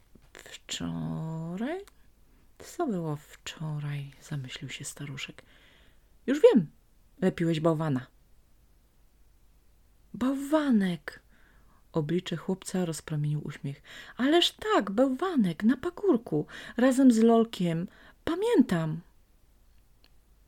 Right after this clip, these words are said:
"Zaśnij", szepnęła królowa Zima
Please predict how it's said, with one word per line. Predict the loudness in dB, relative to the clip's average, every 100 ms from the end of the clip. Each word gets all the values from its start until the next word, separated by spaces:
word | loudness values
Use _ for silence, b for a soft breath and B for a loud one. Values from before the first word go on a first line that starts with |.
| _ _ _ _ _ -18 -14
"Zaśnij", | -12 -12 -14 -12 -12 -12 -12 -12 -14 -16 _ _ _ _ _ _ _ _
szepnęła | -8 -8 -4 -4 -4
królowa | -6 -4 -2 -2 -4
Zima | -2 -2 -2 -4